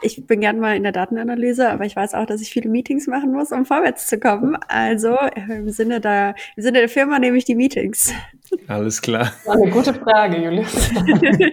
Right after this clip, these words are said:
Speaker 2: Naja, weil, weil wenn man sich, äh, Liliane ist ja auch bei dir, also wenn man, äh, äh, LinkedIn-Profile anguckt, da steht viel mit, also bei Liliane habe ich jetzt gelesen, gro-, äh, Analyse von großen Datensätzen und so weiter.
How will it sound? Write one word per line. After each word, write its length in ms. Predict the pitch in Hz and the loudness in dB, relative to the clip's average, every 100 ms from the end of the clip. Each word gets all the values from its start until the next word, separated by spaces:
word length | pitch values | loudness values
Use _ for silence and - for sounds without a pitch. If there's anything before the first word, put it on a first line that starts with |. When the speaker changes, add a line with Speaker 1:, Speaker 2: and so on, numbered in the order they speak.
| 359 311 302 294 | 2 4 0 0
Speaker 2:
Naja, 360 | 277 160 196 | 0 2 4
weil, 200 | 185 160 | 6 4
weil 200 | 156 160 | 6 4
wenn 100 | 160 | 4
man 120 | 170 | 2
sich, 200 | 156 160 | 2 -4
äh, 200 | 143 147 | 0 0
Liliane 420 | 143 143 139 143 143 | 2 0 0 0 0
ist 80 | |
ja 100 | 120 | -2
auch 80 | 101 | -4
bei 100 | 120 | -4
dir, 140 | 113 120 | 0 -2
also 140 | 113 | 0
wenn 100 | 117 | -4
man, 160 | 117 120 | -4 -4
äh, 640 | 120 120 - 120 117 117 | -4 -4 -4 -4 -4 -4
äh, 20 | |
LinkedIn-Profile 760 | 117 143 156 147 - 151 151 139 | -2 -2 -2 -4 -4 -4 -2 -2
anguckt, 360 | 131 135 147 131 | -2 -2 -2 0
da 140 | 117 | 0
steht 220 | - 131 | 0 -2
viel 240 | - 160 139 | 0 0 0
mit, 180 | 139 | 0
also 160 | 131 120 | 0 0
bei 80 | 120 | 0
Liliane 260 | 117 117 | 2 2
habe 100 | 135 | 2
ich 60 | 127 | 0
jetzt 120 | 131 | -4
gelesen, 400 | 123 131 123 120 | 0 0 0 -4
gro-, 300 | 113 117 135 | -6 -4 -2
äh, 200 | 135 - | 0 -2
Analyse 420 | - 131 127 143 | 0 0 2 2
von 120 | 131 123 | 0 0
großen 260 | 135 131 | 0 0
Datensätzen 560 | 123 127 139 127 123 127 | -2 -2 0 0 0 -4
und 100 | 110 | -6
so 100 | 110 | -2
weiter. 340 | 107 117 147 | -2 0 -4